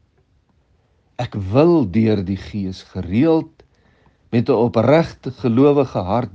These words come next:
bid: "Onse Vader wat in die hemel is, laat u naam geheilig word." En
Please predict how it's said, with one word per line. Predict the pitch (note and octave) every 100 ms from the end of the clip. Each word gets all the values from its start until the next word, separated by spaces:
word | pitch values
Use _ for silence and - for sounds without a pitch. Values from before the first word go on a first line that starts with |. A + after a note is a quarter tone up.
| D#2
bid: | D#3 B2+ _ _ _ _ _ _ _ _ _ _
"Onse | A2+ C3 - F3+
Vader | - - G2+ G2 F2 F#2+ F2 _ _ _ -
wat | G2+ F#2+
in | G#2+ G2+
die | G2 G2
hemel | G2 F#2+ - F2+
is, | - - _ _ _ _ _ _
laat | - F#2 F2 - -
u | E3
naam | D#3+ B2+ B2+ C3
geheilig | B2+ C#3 C3 E3+ D#3 A#2+
word." | E2+ E2+ E2 - _ _ _ _ _ _ _ _ _ _
En | - E2 A2 E3